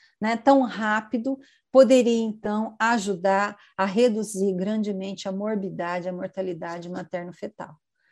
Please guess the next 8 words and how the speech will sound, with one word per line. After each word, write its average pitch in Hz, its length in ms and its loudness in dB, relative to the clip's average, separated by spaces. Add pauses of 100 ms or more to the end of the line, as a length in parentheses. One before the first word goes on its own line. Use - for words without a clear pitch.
(1000)
E 349 100 4
aí, 294 380 8
pra 277 140 6
fechar, 285 580 0
então, 269 500 2 (140)
os 160 100 -18
nossos 214 400 -6
trabalhos, 208 920 0